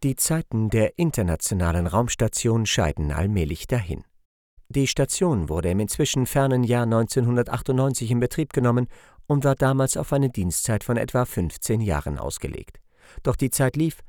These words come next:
und eine spezielle internationale Kommission hat die Orbitalstation für den weiteren Betrieb für hinreichend sicher erklärt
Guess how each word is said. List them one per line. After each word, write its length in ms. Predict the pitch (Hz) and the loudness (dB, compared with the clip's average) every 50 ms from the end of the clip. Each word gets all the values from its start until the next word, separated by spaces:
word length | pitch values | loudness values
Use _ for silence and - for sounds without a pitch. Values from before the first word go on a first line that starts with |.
| - - _ - _ - - - - | -20 -20 _ -20 _ -20 -20 -2 2
und 200 | 139 135 131 - - | 2 2 2 0 0
eine 220 | 127 131 131 - | 0 2 2 0
spezielle 500 | - - 135 131 - - 175 175 165 - | 2 0 0 0 2 0 2 2 4 2
internationale 880 | - - 151 156 143 - - 120 120 117 - - 127 123 127 123 123 | 2 0 -2 -2 -2 0 0 0 0 -2 0 0 2 2 4 2 2
Kommission 580 | 120 - 147 135 139 131 - - 151 139 131 120 | 2 2 2 2 2 2 2 2 2 2 4 2
hat 160 | 120 120 - | 0 0 0
die 180 | 135 131 127 - | -2 -2 -2 -2
Orbitalstation 1080 | - 120 110 120 117 - - 143 143 131 - - 139 120 - - - 135 127 123 117 - - - - - | -2 0 0 0 -2 0 0 -2 -2 -2 -2 -2 -2 -2 0 2 4 4 4 4 0 -4 -10 -18 -20 -14
für 140 | - - 156 | -4 0 2
den 200 | 139 151 143 123 | 2 4 4 4
weiteren 400 | 135 131 131 - - 117 135 135 | 2 2 2 2 0 0 2 0
Betrieb 380 | 131 135 - - 160 160 143 - | 0 0 0 -2 -4 -4 -4 2
für 120 | - 160 | 2 4
hinreichend 540 | 139 147 180 170 139 139 131 - - 151 139 | 4 4 2 2 2 2 2 2 0 -2 0
sicher 300 | - 147 127 - - 139 | -2 -4 -4 -2 -2 -2
erklärt 460 | 127 120 - - 131 123 123 - | -2 -2 0 0 2 2 2 0